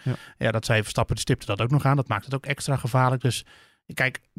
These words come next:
Speaker 2: achteraf, eh, het is natuurlijk altijd moeilijk om achteraf te, te beoordelen, dat dan eerlijk te doen. Want ja, achteraf, eh,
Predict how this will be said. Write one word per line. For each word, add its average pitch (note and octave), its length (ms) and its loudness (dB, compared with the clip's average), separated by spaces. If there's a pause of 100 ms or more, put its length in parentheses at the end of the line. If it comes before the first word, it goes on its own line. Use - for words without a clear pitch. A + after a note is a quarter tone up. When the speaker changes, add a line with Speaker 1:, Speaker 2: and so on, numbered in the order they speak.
(220)
Speaker 2:
achteraf, C#3+ 500 2
eh, C3+ 100 4
het B2+ 160 2
is C3 80 2
natuurlijk B2 240 0
altijd - 180 -6
moeilijk B2 300 2
om A#2+ 80 -4
achteraf B2 380 -4
te, A2 380 -2
te C3+ 100 -2
beoordelen, A2+ 540 -2
dat A2 160 -4
dan A2 220 -2
eerlijk B2 340 0
te B2+ 100 -4
doen. G#2+ 200 -2
Want G#2 200 -6
ja, G2+ 240 -2 (300)
achteraf, - 480 -4
eh, G2+ 260 0